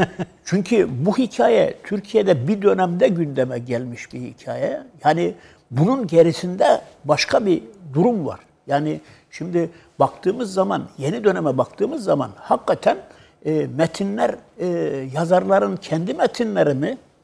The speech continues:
Speaker 2: Yoksa metinler çeviri metinler mi? Yani sadece o dilden çeviri anlamında değil.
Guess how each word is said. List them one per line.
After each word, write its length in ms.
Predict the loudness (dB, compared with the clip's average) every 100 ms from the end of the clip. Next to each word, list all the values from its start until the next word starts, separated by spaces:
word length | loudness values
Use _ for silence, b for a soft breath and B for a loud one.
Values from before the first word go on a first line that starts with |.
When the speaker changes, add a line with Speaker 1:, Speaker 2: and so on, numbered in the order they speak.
| _ _ 0
Speaker 2:
Yoksa 280 | 0 2 -2
metinler 640 | -2 -2 -4 0 2 2 B B _
çeviri 400 | -4 0 2 2
metinler 580 | 2 2 -2 -4 -4 -6
mi? 220 | -10 -14 -16 _ _
Yani 240 | -4 -4
sadece 460 | -2 -2 0 0 -2 0
o 160 | -2 0
dilden 320 | 0 0 0
çeviri 420 | -2 0 4 4
anlamında 560 | 2 0 -2 0 2 4
değil. 200 | 4